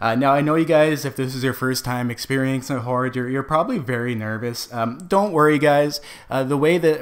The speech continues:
the way we do this, uh, will ensure that you'll make your way through the night with minimal damage to your base. You're gonna get hit, but you're not gonna get hit hard. And if they do make it through, most likely they're all gonna be crawling. So, um, I'm gonna go ahead and finish up, uh,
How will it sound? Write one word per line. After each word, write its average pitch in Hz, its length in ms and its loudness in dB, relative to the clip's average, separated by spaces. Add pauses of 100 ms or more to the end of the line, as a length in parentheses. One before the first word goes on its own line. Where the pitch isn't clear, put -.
the 135 200 -6
way 139 180 2
we 165 140 0
do 139 180 0
this, 190 380 0
uh, 120 220 0
will 127 180 -2
ensure 120 400 -4
that 104 180 -4
you'll 113 100 -6
make 113 240 -4
your 117 120 -6
way 107 180 -4
through 113 140 -8
the 104 60 -8
night 117 260 -2
with 120 160 -8
minimal 151 360 0
damage 110 420 -4
to 101 120 -12
your 95 80 -8
base. 95 380 -8 (320)
You're 156 120 2
gonna 208 200 4
get 196 240 0
hit, 160 460 -2
but 127 100 -6
you're 123 100 -4
not 120 240 -2
gonna 120 160 -6
get 107 160 -6
hit 107 240 -10
hard. 147 400 -2 (300)
And 120 220 -2
if 127 100 -2
they 123 80 -2
do 170 240 -2
make 185 220 0
it 175 160 0
through, 147 320 0
most 127 260 0
likely 117 300 -6
they're 98 200 -6
all 95 140 -4
gonna 92 220 -10
be 87 160 -12
crawling. 87 580 -6
So, 131 240 -4
um, 135 420 -2
I'm 160 120 0
gonna 202 120 -2
go 220 160 2
ahead 151 360 2
and 120 300 -6
finish 117 320 -8
up, 104 280 -6
uh, 92 640 -6